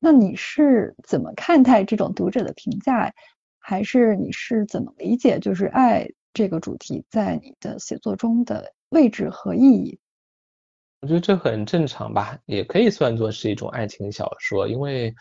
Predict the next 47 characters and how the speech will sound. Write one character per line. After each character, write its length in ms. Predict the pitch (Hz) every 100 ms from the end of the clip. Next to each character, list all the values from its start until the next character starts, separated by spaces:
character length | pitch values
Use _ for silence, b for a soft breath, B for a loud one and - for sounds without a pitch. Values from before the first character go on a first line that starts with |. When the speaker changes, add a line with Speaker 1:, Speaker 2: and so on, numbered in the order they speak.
| b _ -
Speaker 2:
所 260 | - 143
有 100 | 254
的 80 | 135
小 200 | 113 92
说， 140 | - 92
我 80 | 90
们 140 | 98
不 100 | -
管 140 | 117
什 120 | 98 104
么 80 |
类 300 | 117 135 113
型， 280 | 110 107 104
情 240 | - 131 175
感 120 | 151 92 _ _ _ _ _ _
都 140 | 226
是 160 | - 123
非 160 | 240
常 180 | 135 117
非 100 | 151
常 180 | 117 120
重 240 | - 214
要 200 | 143 113
的 100 | 104
一 100 | 107
个 100 | -
元 260 | 107 104 101
素， 240 | - 131
人 140 | 110 110
们 120 | 151
为 120 | 175
了 100 | 117
情 280 | 104 113 127
感 280 | 123 104 - _ b b _ _
可 160 | -
以 80 | 143
做 200 | 120 139
出 180 | 135 139
很 160 | - 113
多 120 | 113
不 100 | -
可 160 | -
思 240 | 101 - 135
议 100 | 135
的 120 | 110
事 240 | - 143
情。 280 | 117 - -